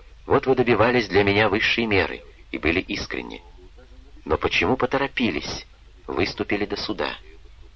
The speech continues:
И я, если сейчас хочу быть искренним, должен буду ему ответить.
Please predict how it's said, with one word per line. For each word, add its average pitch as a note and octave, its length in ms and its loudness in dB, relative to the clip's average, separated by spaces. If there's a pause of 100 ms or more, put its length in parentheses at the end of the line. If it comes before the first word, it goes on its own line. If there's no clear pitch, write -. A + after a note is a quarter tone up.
(840)
И C#2+ 120 -4
я, G2 340 2 (800)
если C#2+ 360 -2
сейчас - 480 2
хочу D2+ 260 0
быть - 220 -2
искренним, B1+ 540 -2 (480)
должен A#2+ 440 2
буду G#2 220 2
ему F2+ 260 0
ответить. - 720 -6